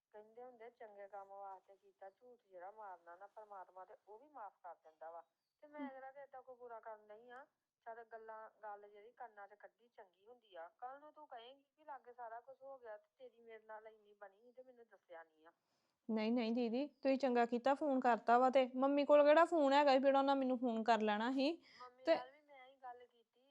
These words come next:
Speaker 1: ਤੇ ਆਹ ਗੱਲਬਾਤ ਵਾ, ਤੇ ਉਹ ਵੀ ਗੁੱਸਾ ਕਰਨ ਡਈ, ਉਹ ਤੇ ਵਿਚਾਰੀ ਗੁੰਮ ਹੋ ਗਈ ਵੇਖ ਕੇ ਵੀ ਹੁਣ ਮੈਂ ਕੀ ਕਵਾਂ, ਜੇ ਮੈਂ ਕਿਹਾ ਤੇ ਕਹਿਣਾ ਇਹਨੂੰ ਸਾਡਾ ਚੰਗਾ ਨਹੀਂ ਲੱਗਦਾ।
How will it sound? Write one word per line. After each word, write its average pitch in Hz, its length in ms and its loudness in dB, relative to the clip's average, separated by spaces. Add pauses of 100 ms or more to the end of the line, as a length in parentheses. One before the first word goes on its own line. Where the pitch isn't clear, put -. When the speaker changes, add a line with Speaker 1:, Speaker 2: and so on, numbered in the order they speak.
(400)
Speaker 1:
ਤੇ 339 120 -20
ਆਹ 247 380 -16
ਗੱਲਬਾਤ 233 580 -20
ਵਾ, 254 200 -20
ਤੇ 285 120 -20
ਉਹ 269 100 -20
ਵੀ 269 100 -20
ਗੁੱਸਾ 240 360 -20
ਕਰਨ 208 280 -20
ਡਈ, 220 140 -20
ਉਹ 254 100 -20
ਤੇ 240 80 -20
ਵਿਚਾਰੀ 208 400 -20
ਗੁੰਮ 196 260 -20
ਹੋ 240 120 -20
ਗਈ 254 160 -20
ਵੇਖ 202 220 -20 (100)
ਕੇ 208 60 -20
ਵੀ 254 120 -20
ਹੁਣ 269 180 -20
ਮੈਂ 233 100 -20
ਕੀ 208 180 -20
ਕਵਾਂ, 196 280 -18
ਜੇ 233 100 -20
ਮੈਂ 214 160 -20
ਕਿਹਾ 202 300 -16
ਤੇ 254 120 -20
ਕਹਿਣਾ 214 300 -20
ਇਹਨੂੰ 240 200 -20
ਸਾਡਾ 233 220 -18
ਚੰਗਾ 196 340 -20
ਨਹੀਂ 214 140 -20
ਲੱਗਦਾ। 233 380 -14